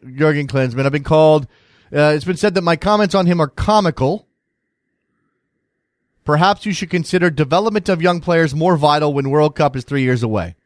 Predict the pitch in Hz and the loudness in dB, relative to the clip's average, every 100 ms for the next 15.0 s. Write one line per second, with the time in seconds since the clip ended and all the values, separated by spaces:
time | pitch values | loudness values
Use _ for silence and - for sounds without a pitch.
0 | _ _ _ _ _ - 147 214 190 180 | _ _ _ _ _ -14 -2 2 4 4
1 | 180 160 196 202 196 180 156 - _ _ | 2 2 2 4 2 -2 -4 -8 _ _
2 | - 175 196 185 190 185 180 165 151 185 | -2 0 2 2 2 2 0 -6 -2 0
3 | 202 190 196 180 170 151 170 156 165 156 | 2 2 2 0 -2 -2 0 0 -2 0
4 | 147 123 - 175 160 120 120 139 135 151 | -2 -2 0 0 -2 -4 -4 -2 -2 -4
5 | - 151 147 147 143 139 131 120 143 151 | -4 -2 -2 0 0 0 -2 -4 -2 2
6 | 139 135 165 - 156 139 - _ _ 156 | 2 2 -2 -2 -2 -2 -6 _ _ -4
7 | 147 165 160 147 151 147 143 - 139 131 | 0 2 2 0 -4 -6 -6 -4 -2 0
8 | 160 151 135 135 156 _ _ 131 127 113 | 0 0 0 -2 -4 _ _ -10 -10 -10
9 | 139 131 147 151 139 127 196 220 - - | -10 -6 -2 -2 -4 -4 0 0 0 -4
10 | 180 190 180 _ - 180 196 107 - _ | -2 -2 -4 _ -4 0 2 0 -6 _
11 | - 147 143 135 131 180 214 135 82 - | -10 -4 -2 -2 0 0 0 -4 -8 -6
12 | 139 165 185 180 165 165 165 - 139 - | 0 0 0 -2 0 2 0 -2 -16 -20
13 | _ _ - 165 156 - 160 - - 147 | _ _ -4 -2 -2 0 -2 -2 -4 -4
14 | 127 135 151 113 123 - 113 113 87 | 0 0 0 -2 -8 -6 -4 -2 -4